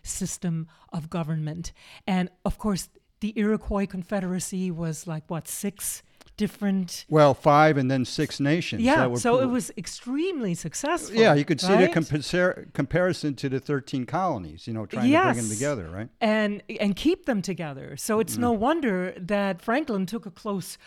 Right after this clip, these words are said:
Speaker 1: look at this. But it's interesting to think that the Constitution in the United States is not founded on principles of European governments, but of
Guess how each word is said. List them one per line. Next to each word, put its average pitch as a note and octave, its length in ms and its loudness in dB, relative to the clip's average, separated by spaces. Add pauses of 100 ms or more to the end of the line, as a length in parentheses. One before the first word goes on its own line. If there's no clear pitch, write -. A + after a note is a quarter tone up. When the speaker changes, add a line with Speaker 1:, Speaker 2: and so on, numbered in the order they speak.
(240)
Speaker 1:
look A3+ 340 0
at G3+ 140 -4
this. D#3 220 -8 (180)
But A3+ 120 2
it's B3+ 160 0
interesting D#4+ 580 -4 (140)
to A#3+ 120 -2
think A#3 180 -2
that A3+ 200 2 (220)
the A3 80 -2
Constitution A#3 1120 -2
in F3+ 120 -2
the F3+ 60 -2
United E3+ 280 -6
States E3+ 400 -8 (260)
is G#3+ 380 2
not A3 520 2 (220)
founded A3+ 380 2
on F#3+ 120 0
principles F#3+ 520 -4
of D#3+ 180 -6
European G#3 560 -4
governments, D#3 560 -6
but G3+ 420 0
of G#3 440 0